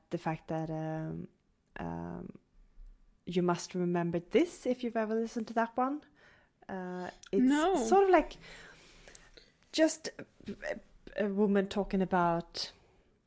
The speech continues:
Speaker 1: um, old Hollywood and stories about
Speaker 2: Hmm.
Speaker 1: actors, directors, models, people who have,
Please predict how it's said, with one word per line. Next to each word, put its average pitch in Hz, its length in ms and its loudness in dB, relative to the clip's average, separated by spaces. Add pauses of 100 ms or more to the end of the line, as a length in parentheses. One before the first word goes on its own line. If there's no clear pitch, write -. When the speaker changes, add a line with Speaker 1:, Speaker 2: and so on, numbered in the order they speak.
(800)
Speaker 1:
um, 185 500 -8 (300)
old 196 280 4
Hollywood 175 800 2
and 165 420 -2
stories 175 600 0
about 165 520 -2
Speaker 2:
Hmm. 311 360 2 (800)
Speaker 1:
actors, 208 1080 4 (120)
directors, 214 1080 4
models, 185 460 4
people 240 320 2
who 214 80 4
have, 196 160 4